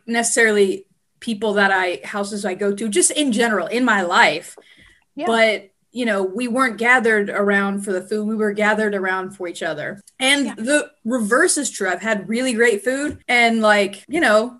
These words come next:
Speaker 1: I mean, you think of going to a restaurant, you have really good food, but usually if it's, like, upscale, you don't have the opportunity to be maybe with a bunch of people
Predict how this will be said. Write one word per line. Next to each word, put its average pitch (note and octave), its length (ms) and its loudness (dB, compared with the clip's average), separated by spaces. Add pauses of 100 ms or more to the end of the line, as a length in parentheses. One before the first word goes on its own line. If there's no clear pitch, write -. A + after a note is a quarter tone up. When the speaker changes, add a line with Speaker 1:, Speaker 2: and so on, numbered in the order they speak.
Speaker 1:
I B3+ 80 -4
mean, D4 220 2
you D4+ 120 4
think F4 180 -2
of B3+ 120 -2
going C#4 180 -2
to B3+ 100 -2
a A3+ 40 0
restaurant, A#3 460 0
you B3 80 -2
have A3+ 280 -4
really B3 180 -2
good G3+ 260 -2
food, A3 240 -4
but G3 380 0 (260)
usually D4 380 0
if B3+ 120 -4
it's, G3+ 140 -4
like, G#3+ 140 0
upscale, G#3 760 0 (240)
you B3+ 180 -2
don't C4 180 0
have B3+ 220 -2
the B3+ 60 0
opportunity A#3+ 520 -4
to G3+ 60 -10
be G#3 200 -4
maybe G3+ 200 0
with G3+ 200 2
a G3+ 60 -8
bunch G3 220 -6
of E3 60 -12
people G3 540 -10